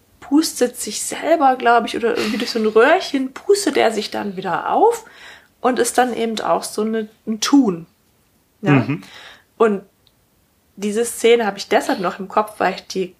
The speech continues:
Speaker 1: ganz furchtbar schrecklich fand als Kind.
Speaker 2: Mhm.
Speaker 1: Ich fand es sehr gruselig und das, obwohl ich zu diesem Zeitpunkt ja bestimmt schon viele Asterix und Obelix Comics gesehen hatte.
Speaker 2: Ja, ja klar,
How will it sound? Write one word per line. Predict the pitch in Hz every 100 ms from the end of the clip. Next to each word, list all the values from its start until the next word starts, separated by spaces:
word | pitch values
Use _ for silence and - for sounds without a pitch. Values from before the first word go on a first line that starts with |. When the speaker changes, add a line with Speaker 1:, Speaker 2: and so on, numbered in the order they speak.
| -
Speaker 1:
ganz | - 349 381
furchtbar | - - 277 370 - 320
schrecklich | - 269 277 269 220
fand | - 160 160
als | - 165 -
Kind. | - 165 160 - _ _
Speaker 2:
Mhm. | 120 113 117 135 _ _ _
Speaker 1:
Ich | -
fand | 214 208
es | 202 - - _ _ _ -
sehr | 190 185 226 311
gruselig | - - 285 277 190 196
und | 180 -
das, | 311 -
obwohl | 214 208 220 330
ich | 285
zu | -
diesem | 196 220 214
Zeitpunkt | - 220 - 208 190
ja | 196
bestimmt | 185 - - 240 -
schon | 185
viele | - - 285 180 -
Asterix | - - 185 180 180
und | 165 202
Obelix | 202 185 160 - - -
Comics | - - 214 - -
gesehen | 208 202 180 208
hatte. | 214 147 - 123 - -
Speaker 2:
Ja, |
ja |
klar, | 170